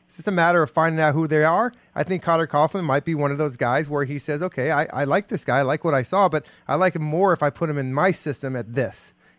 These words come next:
and s-, and see how it goes." And that's what these O T As and the mini camp, and once you get into training camp a little bit more, start experimenting with where these guys can line up, how they can play. You might be surprised by putting a player in a position that he's never played,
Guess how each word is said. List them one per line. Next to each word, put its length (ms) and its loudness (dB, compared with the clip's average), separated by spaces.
and 120 -6
s-, 180 -14
and 160 -6
see 160 -6
how 180 2
it 80 -4
goes." 280 -2
And 80 -4
that's 200 -2
what 240 0
these 220 -2
O 140 4
T 260 2
As 340 2
and 80 -2
the 60 -2
mini 240 0
camp, 360 -2
and 120 -4
once 160 -4
you 40 -6
get 120 0
into 160 -2
training 380 -2
camp 240 0
a 20 -6
little 200 0
bit 120 -2
more, 320 2
start 280 0
experimenting 720 0
with 200 -4
where 240 2
these 180 -2
guys 260 2
can 140 -6
line 260 2
up, 240 0
how 200 2
they 140 4
can 160 -4
play. 300 0
You 180 0
might 300 2
be 120 -2
surprised 600 0
by 140 2
putting 300 -2
a 60 2
player 340 2
in 80 0
a 60 -2
position 440 -4
that 80 -6
he's 140 -6
never 220 -2
played, 400 0